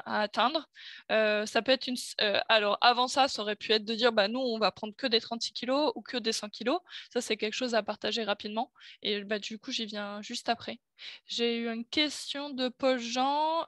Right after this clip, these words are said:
Euh, euh, non, non, peux-tu nous dire plus sur le processus pour créer du nous ? Euh, alors, eh ben, tu, tu as loupé l'étape, euh, Paul-Jean.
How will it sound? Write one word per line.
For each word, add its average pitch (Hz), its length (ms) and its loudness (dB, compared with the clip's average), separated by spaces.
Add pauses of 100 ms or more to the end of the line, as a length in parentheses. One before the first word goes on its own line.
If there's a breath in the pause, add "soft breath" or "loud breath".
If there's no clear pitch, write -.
Euh, 240 160 2 (100)
euh, 233 220 -6
non, 226 140 -8
non, 285 260 -12
peux-tu 254 280 -14
nous 254 120 -6
dire 226 160 -4
plus 269 120 -10
sur - 100 -10
le 220 60 -16
processus 233 440 -8
pour - 220 -14
créer 294 240 0
du 254 160 -6
nous ? 277 300 -8 (520 loud breath)
Euh, 220 1000 4
alors, 233 420 4 (280)
eh 233 100 -2
ben, 214 260 0 (140)
tu, 226 240 -4
tu - 140 0
as 226 40 4
loupé 262 280 2
l'étape, 285 480 2
euh, 226 120 4
Paul-Jean. 254 500 0